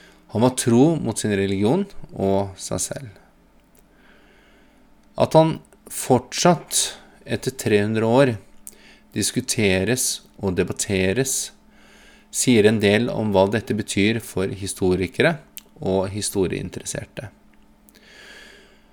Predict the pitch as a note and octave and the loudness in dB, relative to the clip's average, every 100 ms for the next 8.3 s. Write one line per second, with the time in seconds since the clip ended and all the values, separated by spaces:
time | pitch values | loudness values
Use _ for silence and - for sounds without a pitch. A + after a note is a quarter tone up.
0 | _ _ _ _ _ - - C3+ C#3 - | _ _ _ _ _ -10 4 4 4 0
1 | A#2+ C3+ D3 C3 B2 B2 B2+ - D3+ C#3 | 0 2 6 6 6 4 2 2 2 2
2 | - - - F#2+ A2+ A2+ G2 G#2+ - - | 2 -6 -2 0 0 0 0 0 -2 -10
3 | - - - - _ _ G#2+ F#2 - G2+ | -8 -8 -12 -20 _ _ -2 -2 -2 -2
4 | B2+ - C3 - _ - D3 - A2 G2+ | -2 -4 -6 -8 _ -2 -2 -6 -4 -4
5 | A2+ - A#2 - - G2+ - - - - | -4 -4 -4 -4 -2 -2 -2 -10 -6 -6
6 | - F#2+ E2+ E2 G#2+ - _ _ _ _ | -4 -4 -2 -6 -8 -10 _ _ _ _
7 | _ - - _ A#2 A#2 - A2 F#2+ F#2 | _ -20 -20 _ -2 -2 2 2 2 0
8 | F#2 A#2+ | 0 -2